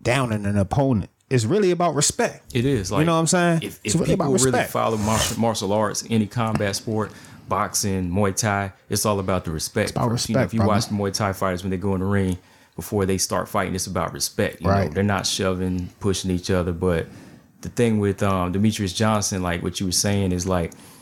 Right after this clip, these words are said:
Speaker 2: he's respecting the sport, whereas they trying to do the W W E aspect of it.
Speaker 1: Absolutely.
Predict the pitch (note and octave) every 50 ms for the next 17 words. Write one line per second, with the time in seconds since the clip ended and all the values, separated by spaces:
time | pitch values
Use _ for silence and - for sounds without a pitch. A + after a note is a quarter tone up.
0 | - - - _ _ _ _ _ _ _ _ _ _ _ _ _ _ _ _ -
1 | - C#3 C#3 A#2 G#2+ F#2 - - A2+ G#2 - F2+ D#2+ D#2 - - - A2 G#2+ F#2+
2 | - F#2+ G2 F#2 F2+ F2 E2+ G2 G#2 F#2+ - G#2+ F#2+ F#2 F2+ E2+ F2 F#2 E2 F2
3 | E2 F2 G2+ F#2 F2 F#2 F2+ F#2+ F#2+ F2+ F2+ F2+ - A#2 A#2 A2 G2 F#2 E2 E2
4 | - - A#2 G#2 F2 - - A2 A2+ A2+ G#2 F#2 G2 -